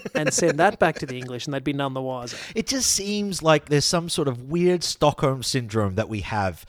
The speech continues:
Speaker 2: in the Commonwealth, Lightning, where we are summoned to the mother country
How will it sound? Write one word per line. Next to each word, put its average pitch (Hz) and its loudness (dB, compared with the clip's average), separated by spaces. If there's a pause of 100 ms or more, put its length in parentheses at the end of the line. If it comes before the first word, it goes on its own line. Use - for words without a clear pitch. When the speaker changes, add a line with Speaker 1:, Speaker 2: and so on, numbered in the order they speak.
(260)
Speaker 2:
in 139 2
the 120 0
Commonwealth, 107 0
Lightning, 95 -4
where 170 2
we 220 0
are 208 4
summoned 208 4 (160)
to 170 2
the 143 4
mother 156 4
country 104 -6